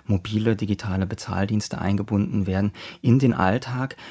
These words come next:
ist durchaus noch mal anders zu bewerten als das, was dann an Scoring, an, äh, Überwachung und Kontrolle gleichzeitig immer mitläuft, weil, äh, das Bewusstsein, so wie wir das Bewusstsein, äh, äh, der Nichtverfolgbarkeit, äh, haben,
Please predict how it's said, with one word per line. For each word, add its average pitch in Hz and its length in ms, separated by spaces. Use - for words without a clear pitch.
ist - 400
durchaus 127 420
noch 123 140
mal 110 140
anders 135 420
zu 113 100
bewerten 107 460
als - 160
das, 104 200
was 98 200
dann 98 180
an 90 160
Scoring, 98 880
an, - 320
äh, - 300
Überwachung 95 640
und 98 160
Kontrolle 101 500
gleichzeitig 104 640
immer 101 180
mitläuft, 98 600
weil, 98 160
äh, 92 140
das 98 140
Bewusstsein, 107 560
so 98 100
wie 113 120
wir 151 80
das 151 160
Bewusstsein, 110 640
äh, 101 540
äh, - 20
der 92 320
Nichtverfolgbarkeit, 104 1300
äh, 95 40
haben, 104 560